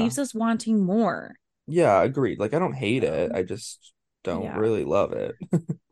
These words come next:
Speaker 1: And
Speaker 2: Um,
Speaker 1: what do y'all know about Troye Sivan and track,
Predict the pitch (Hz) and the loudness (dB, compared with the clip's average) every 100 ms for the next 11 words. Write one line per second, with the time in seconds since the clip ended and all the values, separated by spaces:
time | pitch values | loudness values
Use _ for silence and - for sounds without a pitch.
0 | _ _ _ _ _ _ _ _ - 233 | _ _ _ _ _ _ _ _ -2 2
1 | 107 101 98 92 - _ _ _ _ _ | 4 4 0 -4 -10 _ _ _ _ _
2 | _ _ _ _ - - _ _ _ 214 | _ _ _ _ -18 -18 _ _ _ -20
3 | 214 240 277 294 233 196 185 185 170 180 | -12 -2 0 2 2 2 0 0 0 0
4 | - 165 160 165 151 147 160 147 - | -4 -4 -2 -2 0 -4 -6 -6 -6